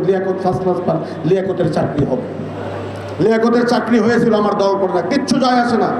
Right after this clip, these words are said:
কারণ scholar produce the scholar। একজন মেধাবী, একজন মেধাবী তৈরি করে, একজন কম মেধাবী, সে কম মেধাবী দলবাজ শিক্ষক তৈরি করে। আমি যেহেতু নিজেকে একজন মেধাবী বলে মনে করি, আমার কর্মজীবনে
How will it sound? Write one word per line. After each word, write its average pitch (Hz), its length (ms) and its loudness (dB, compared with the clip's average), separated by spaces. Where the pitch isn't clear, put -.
কারণ 220 160 4
scholar 220 920 2
produce 214 260 4
the - 320 -2
scholar। 151 220 2
একজন - 260 2
মেধাবী, 226 520 2
একজন 214 260 2
মেধাবী 208 420 2
তৈরি 190 260 2
করে, 139 280 2
একজন 214 520 0
কম 277 260 2
মেধাবী, 254 380 2
সে 226 140 0
কম 240 180 2
মেধাবী 226 420 2
দলবাজ 220 560 0
শিক্ষক 240 360 0
তৈরি 180 180 2
করে। 151 200 2
আমি 196 200 2
যেহেতু 185 420 2
নিজেকে 180 580 0
একজন 190 320 2
মেধাবী 190 500 2
বলে 190 180 2
মনে 175 220 0
করি, 147 240 0
আমার 180 200 2
কর্মজীবনে 208 720 2